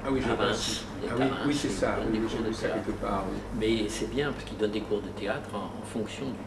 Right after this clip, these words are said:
Speaker 2: thème de, du comédien. C'est-à-dire, il, il donne des rôles aux comédiens
Speaker 1: Ben
Speaker 2: qui
Speaker 1: oui.
Speaker 2: correspondent, euh, au complexe
Speaker 1: L'astrophéatre.
Speaker 2: du thème.
Speaker 1: Mais alors justement, vous pourriez peut-être nous évoquer cette, euh,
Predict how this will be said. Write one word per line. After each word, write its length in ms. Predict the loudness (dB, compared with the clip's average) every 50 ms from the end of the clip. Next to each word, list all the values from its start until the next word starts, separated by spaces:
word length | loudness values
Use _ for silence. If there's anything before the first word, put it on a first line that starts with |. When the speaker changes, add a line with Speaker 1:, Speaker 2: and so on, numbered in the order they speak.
| -2 2
Speaker 2:
thème 280 | 2 4 4 2 0 -2 -4 -6 -8 -10 -10 -10 -10 -10 -8 -8 -6 2
de, 140 | 4 4 4 4 2 -2 -4 -4 -2 -2 -2 -2 -2 -2 -2 -4
du 80 | -6
comédien. 480 | -4 -4 -4 -2 -4 -2 -2 -2 -2 -2 -2 -6 -8 -8 -8 -8 -8 -8 -6 -6 -6
C'est-à-dire, 380 | -4 0 0 2 4 4 4
il, 60 | 4 4
il 220 | 2 0 -2 6 8
donne 180 | 8 8 8 6
des 160 | 6 6 6
rôles 480 | 6 6 8 10 10 10 10 8 4 0 -2 -8 -8 -8 -8 -8 -6 -6 -6 -6 -4 -2
aux 60 | -2
comédiens 680 | -2 0 -2 -2 -2 -2 -4 -4 -4 -2 0 0 0 2 4
Speaker 1:
Ben 60 | 4 6
Speaker 2:
qui 60 | 6
Speaker 1:
oui. 40 | 6
Speaker 2:
correspondent, 600 | 6 4 2 2 -2 -4 -2 -2 0 0 2 4
euh, 220 | 4 4 4 4 2
au 20 | -2 -2 -4 -4 -4
complexe 180 | -4 -4 -4 0
Speaker 1:
L'astrophéatre. 540 | 2 4 4 4 6 6 6 6 6 4 4
Speaker 2:
du 60 | 4
thème. 180 | 6 6 6 4 2 0 -2 0 4
Speaker 1:
Mais 80 | 6 8
alors 100 | 8 8
justement, 340 | 6 6 6 8 8 8 8
vous 100 | 8 6
pourriez 300 | 4 4 6 8 8 10
peut-être 260 | 10 8 8 6 4
nous 180 | 2 4 6 6
évoquer 560 | 8 8 8 6 6 4 0 -2 0 0 0
cette, 300 | 2 2 0 0 4 4
euh, 120 | 4 4